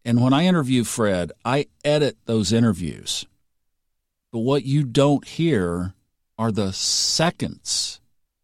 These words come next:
I mean long seconds, of pauses.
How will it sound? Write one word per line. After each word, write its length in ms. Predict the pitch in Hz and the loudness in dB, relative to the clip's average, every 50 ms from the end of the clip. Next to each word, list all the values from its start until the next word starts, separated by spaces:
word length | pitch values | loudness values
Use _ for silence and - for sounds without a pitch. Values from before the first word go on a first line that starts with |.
| _ - | _ -4
I 120 | 135 160 | -2 0
mean 260 | 165 151 139 127 120 110 | 2 4 4 4 4 4
long 680 | 107 113 127 143 160 170 185 196 196 175 156 139 117 98 | 2 2 0 0 0 0 2 2 2 2 2 2 2 2
seconds, 760 | - - 135 110 95 - - 65 57 - - - - - - _ _ _ _ - | 0 0 2 0 0 -2 -4 -10 -8 -6 -6 -6 -6 -6 -12 _ _ _ _ -10
of 200 | 101 95 - - | -10 -10 -6 -2
pauses. 720 | - 127 113 127 147 139 113 64 - - - - - | 0 2 4 4 2 0 -2 -4 -6 -6 -8 -8 -10